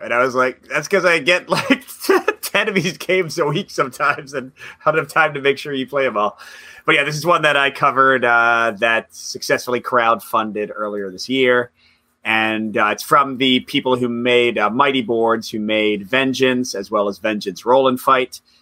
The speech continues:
And it uses a very similar combat system to both of those, where you're, like, kinda rolling a dice pool, and then the results will let you move around and defeat generally very easily defeated, like, little minions.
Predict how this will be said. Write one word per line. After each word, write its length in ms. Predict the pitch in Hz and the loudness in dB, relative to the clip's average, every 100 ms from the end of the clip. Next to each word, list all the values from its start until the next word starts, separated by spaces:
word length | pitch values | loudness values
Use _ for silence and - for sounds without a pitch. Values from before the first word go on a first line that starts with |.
| _ _ _ - | _ _ _ -2
And 320 | 113 113 113 | 0 2 0
it 60 | 113 | 0
uses 280 | 143 127 | 0 2
a 60 | 123 | 2
very 180 | 127 123 | 2 2
similar 480 | - - 135 123 104 | 0 0 2 2 0
combat 460 | - 123 143 175 | 0 0 2 0
system 260 | - 180 185 | 0 -2 -2
to 60 | |
both 220 | 170 185 147 | 0 0 2
of 40 | |
those, 240 | 185 185 151 | 2 2 2
where 120 | 120 | 2
you're, 80 | 113 | 2
like, 160 | 107 | 0
kinda 200 | - 107 | 0 -4
rolling 380 | 98 110 110 110 | 2 2 4 2
a 60 | 98 | 0
dice 320 | 107 110 - | 0 0 -2
pool, 420 | - 113 113 117 | 0 2 4 2
and 260 | 101 101 107 | 0 -4 -2
then 180 | 107 | 0
the 100 | 104 | 0
results 340 | 101 113 104 - | -2 0 0 0
will 80 | 104 | -4
let 160 | 101 | -4
you 80 | 101 | -6
move 300 | 95 107 101 | -4 -4 -2
around 640 | 101 113 123 120 123 117 107 | 0 2 4 4 2 0 -4
and 140 | 104 | -6
defeat 460 | 98 - - 120 - | -6 -8 -2 -2 -2
generally 440 | 92 110 104 101 104 | -4 -2 -2 -4 -2
very 280 | 104 104 | 0 0
easily 380 | 90 101 95 101 | -2 -8 -10 -10
defeated, 380 | 92 - 104 98 | -12 -10 -8 -8
like, 180 | 92 104 | -8 -6
little 160 | 101 | -8
minions. 640 | 92 110 113 113 110 117 | -6 -6 -2 -2 -2 -6